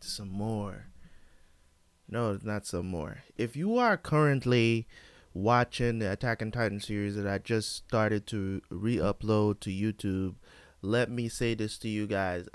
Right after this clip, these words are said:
I have watched, I am caught up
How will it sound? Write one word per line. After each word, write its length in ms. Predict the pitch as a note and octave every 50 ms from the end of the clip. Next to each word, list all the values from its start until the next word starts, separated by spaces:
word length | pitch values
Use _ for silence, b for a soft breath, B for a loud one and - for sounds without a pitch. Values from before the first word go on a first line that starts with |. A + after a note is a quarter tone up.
| -
I 240 | - A2 A#2+ A#2 A#2
have 800 | A#2 G#2+ - - A2+ A#2 B2 B2 A#2+ A#2 A#2 A#2 A2+ A#2 A#2 A#2 b b b b b _
watched, 600 | G2 G2 A2 A#2 A2+ G#2+ - - - - - - b b b b b b b b b b b b b b b b -
I 140 | - A2 A#2
am 160 | A#2+ A#2+ A#2
caught 280 | - - B2+ B2+ A#2+ A#2+
up 220 | A#2+ A2+ G2+ -